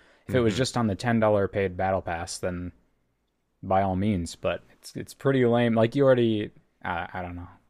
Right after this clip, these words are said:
Speaker 1: That,
Speaker 2: It,
Speaker 1: that's
Speaker 2: I think it
Speaker 1: icky.
Speaker 2: would be a problem if they added it to furniture sets, so you
Speaker 1: Hmm.
Speaker 2: don't have these sets in your, like, in your way or that you're always looking at that you will literally never be able to do anything with.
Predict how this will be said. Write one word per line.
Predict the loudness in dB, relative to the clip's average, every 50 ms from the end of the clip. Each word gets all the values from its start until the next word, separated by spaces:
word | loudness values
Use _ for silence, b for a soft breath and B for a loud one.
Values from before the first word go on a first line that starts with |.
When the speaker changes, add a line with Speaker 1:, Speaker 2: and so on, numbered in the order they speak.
| _ _ _ _ _ _
Speaker 1:
That, | 0 2 2
Speaker 2:
It, | 2
Speaker 1:
that's | 2 2 2
Speaker 2:
I | 2 2 2
think | 2 -2 0 0
it | 0 0
Speaker 1:
icky. |
Speaker 2:
would | 0 -2 -2
be | 0 -2
a | -2
problem | 0 2 4 4 4 4 2 -2 -4
if | -4 -6 -2 0
they | 2 2 4
added | 4 2 2 0 -4
it | -6 -8 -8
to | -10 -12
furniture | -12 -4 -2 -2 -2 -2 -4 -8 -10 -14
sets, | -12 -8 -2 0 0 0 0 -4 -10 -16 -16 -18 _ _ _ _ _ _ _
so | -12 -8 -6
you | -2
Speaker 1:
Hmm. | -2 -2
Speaker 2:
don't | -2 -2
have | -2 -2 -4 -4 -4
these | -6 -6 -6 -8 -10
sets | -10 -4 -2 -2 -2 -2 -6 -14 -16 -16
in | -12 -12 -10 -8 -8
your, | -6 -6 -6 -6 -6 -8 -10 -8 -6
like, | -6 -6 -6 -6 -12 -20 _ _ _ _ _ _ _ _ _ _ _
in | -4 -2 0
your | 0 0
way | 2 2 4 4 4 4
or | 2 0 0 0 -2
that | -2 -4 -2
you're | -2 0 0
always | 0 0 -2 -4 -6
looking | -8 -8 -8 -6 -6 -4
at | -6 -6
that | -6 -8 -8
you | -8 -6
will | -4 -4 -4 -4 -2 0
literally | 0 0 0 0 -2 -2 -4 -4 -6
never | -6 -6 -4 -4 -4 -4
be | -4 -6
able | -6 -4 -6 -8
to | -8
do | -8 -8 -8
anything | -6 -6 -8 -8 -8 -8
with. | -8 -10 -10 -14